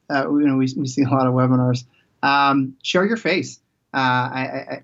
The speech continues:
and perhaps that's blasphemy to say while we're doing a podcast. Um, but I, I,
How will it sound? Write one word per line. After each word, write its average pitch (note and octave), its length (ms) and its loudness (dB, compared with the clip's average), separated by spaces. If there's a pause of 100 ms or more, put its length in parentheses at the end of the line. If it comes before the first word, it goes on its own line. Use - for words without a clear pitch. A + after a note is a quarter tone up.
and C3 180 -6
perhaps C3+ 320 -2
that's B2+ 160 -2
blasphemy C3 520 0
to B2 80 0
say C3 200 0
while B2+ 160 2
we're B2 120 2
doing C3 260 4
a A#2+ 60 2
podcast. C3 640 -2 (340)
Um, C3 480 2
but C3+ 160 0
I, C3+ 240 -2
I, C#3+ 40 -2